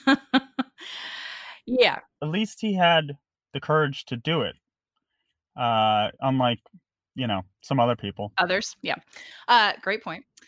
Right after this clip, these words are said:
Speaker 1: G-, both of you, great points there. <laughs> Anyway, it was announced
Speaker 2: That's a
Speaker 1: on
Speaker 2: long way
Speaker 1: Monday.
Speaker 2: of saying I refuse to make fun of him for it because it's nerve-wracking.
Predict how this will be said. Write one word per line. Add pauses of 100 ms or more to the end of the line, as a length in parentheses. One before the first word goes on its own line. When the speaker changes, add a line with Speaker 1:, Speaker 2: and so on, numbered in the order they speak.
(320)
Speaker 1:
G-,
both
of
you,
great
points
there.
<laughs> (920)
Anyway, (640)
it
was
announced
Speaker 2:
That's
a
Speaker 1:
on
Speaker 2:
long
way
Speaker 1:
Monday.
Speaker 2:
of
saying
I
refuse
to
make
fun
of
him
for
it (100)
because
it's
nerve-wracking.